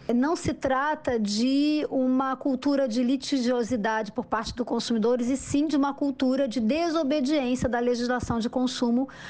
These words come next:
por parte de grandes fornecedores, né? Então, impedir, né, colocar barreiras a, a, ao acesso à justiça, exigindo que o consumidor,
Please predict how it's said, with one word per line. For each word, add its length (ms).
por 200
parte 420
de 100
grandes 380
fornecedores, 1040
né? 180
Então, 500
impedir, 800
né, 180
colocar 360
barreiras 880
a, 200
a, 60
ao 140
acesso 340
à 40
justiça, 920
exigindo 560
que 100
o 60
consumidor, 720